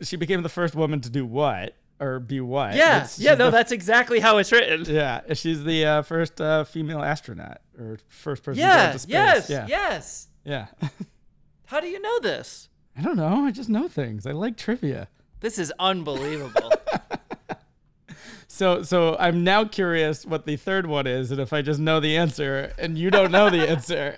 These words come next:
Speaker 1: <laughs>
Speaker 2: I gotta start, like, getting these to be much harder.
Speaker 1: Not necessarily. <laughs> I like
Speaker 2: These
Speaker 1: getting
Speaker 2: are,
Speaker 1: them right.
Speaker 2: it's, it's crazy. All right.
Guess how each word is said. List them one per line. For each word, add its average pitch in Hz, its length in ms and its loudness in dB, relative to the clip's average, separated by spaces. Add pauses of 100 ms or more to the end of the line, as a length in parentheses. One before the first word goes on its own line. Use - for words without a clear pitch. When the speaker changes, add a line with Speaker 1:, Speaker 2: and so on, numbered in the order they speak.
Speaker 1:
<laughs> - 1600 -4
Speaker 2:
I - 140 0
gotta 311 200 -4
start, - 360 -2
like, 208 240 -2 (140)
getting 226 320 2
these 220 220 -6
to 202 80 -10
be 208 140 -4
much 190 260 0
harder. 220 520 0 (340)
Speaker 1:
Not 277 220 -4
necessarily. 170 760 0 (280)
<laughs> - 300 -2
I 180 80 -2
like 233 180 2
Speaker 2:
These 330 60 -4
Speaker 1:
getting 165 200 4
Speaker 2:
are, 156 40 2
Speaker 1:
them 151 100 0
right. 151 200 2
Speaker 2:
it's, - 200 -12
it's - 300 -20
crazy. 170 640 -6 (380)
All 175 120 6
right. 139 340 4